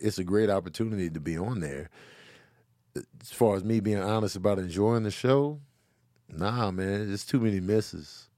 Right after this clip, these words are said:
And so, but Hot Ones, I feel like, one, I would have a great time.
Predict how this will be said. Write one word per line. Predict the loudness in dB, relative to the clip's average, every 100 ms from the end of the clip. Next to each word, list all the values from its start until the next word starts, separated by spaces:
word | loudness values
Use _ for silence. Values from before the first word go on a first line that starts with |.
| _
And | -8
so, | -2 0 0 0
but | -2
Hot | 0 4 6 4
Ones, | -2 -6 -12 _ -20 -20 -20 _ _ _ _ _ -2
I | 2 2
feel | 0 0 0 0
like, | -4 -8 -10 -18 -20 -20 _ _ -20 _ -20 -20 _ 0
one, | 6 6 6
I | 6
would | 6
have | 4
a | 2
great | 2 4 4
time. | 0 -2 -4 -8